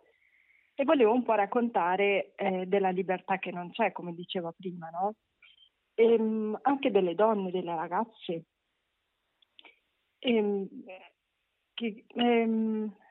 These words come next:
racconto proprio la mia infanzia in Afghanistan,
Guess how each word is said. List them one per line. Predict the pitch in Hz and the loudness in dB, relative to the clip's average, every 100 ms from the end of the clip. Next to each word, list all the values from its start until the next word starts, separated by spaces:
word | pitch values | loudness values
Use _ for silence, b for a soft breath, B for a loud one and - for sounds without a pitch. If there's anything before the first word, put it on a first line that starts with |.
| b | b
racconto | 233 247 254 220 240 | -2 2 4 2 2
proprio | 294 302 | 0 2
la | 262 | 0
mia | 202 190 | 2 -2
infanzia | 185 185 147 143 190 - 240 285 - _ _ _ _ _ _ _ _ _ _ _ | -4 -4 -6 -6 -8 0 0 0 -10 _ _ _ _ _ _ _ _ _ _ _
in | 214 | 2
Afghanistan, | 196 190 196 180 185 - 160 170 | 2 2 0 -2 -6 -6 -6 -6